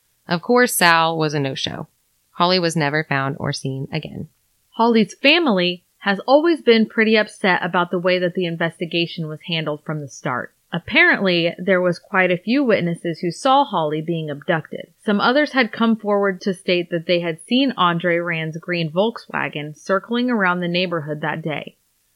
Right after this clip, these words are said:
Speaker 2: Still others came forward stating that they saw Holly in Rand's Volkswagen. It is stated that initially, the claims were largely ignored by the police. The neighborhood wasn't really a good one demographically. It was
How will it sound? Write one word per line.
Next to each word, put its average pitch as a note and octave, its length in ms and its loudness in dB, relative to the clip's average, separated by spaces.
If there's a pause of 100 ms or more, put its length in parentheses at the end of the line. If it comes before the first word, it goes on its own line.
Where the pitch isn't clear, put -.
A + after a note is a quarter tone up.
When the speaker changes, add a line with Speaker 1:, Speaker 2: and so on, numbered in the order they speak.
(260)
Speaker 2:
Still D#4+ 380 2
others F3 400 0
came F3 280 -4
forward E3 480 -2
stating E3 380 -2
that D#3+ 160 -6
they E3 120 -2
saw C#3+ 240 -4
Holly E3 560 -4
in D4+ 340 2
Rand's C#3+ 400 -6
Volkswagen. D3 800 -8 (1080)
It G3 120 0
is F#3 180 0
stated B3+ 480 2 (120)
that F#3+ 220 2
initially, F#3 800 0
the F3+ 220 0
claims C4+ 440 -2
were F#3+ 160 0
largely F3 440 0
ignored E3 360 -4
by D#3 140 0
the D3+ 100 -4
police. F#3 480 -4 (640)
The G#3 80 0
neighborhood G3+ 460 4
wasn't G3 420 2
really D#4 280 2
a D#4 60 0
good G3 240 0
one F#3 200 0
demographically. F3 880 -4 (600)
It G3 120 2
was F3+ 200 -2